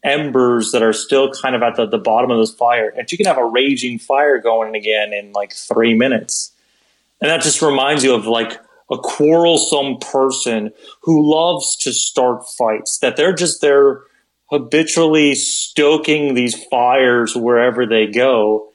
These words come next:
just because they can. They, they wanna kindle up this strife, and it doesn't take much. It just takes a little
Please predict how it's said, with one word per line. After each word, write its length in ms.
just 400
because 800
they 180
can. 640
They, 260
they 180
wanna 440
kindle 400
up 160
this 200
strife, 380
and 80
it 100
doesn't 380
take 460
much. 640
It 140
just 220
takes 240
a 80
little 580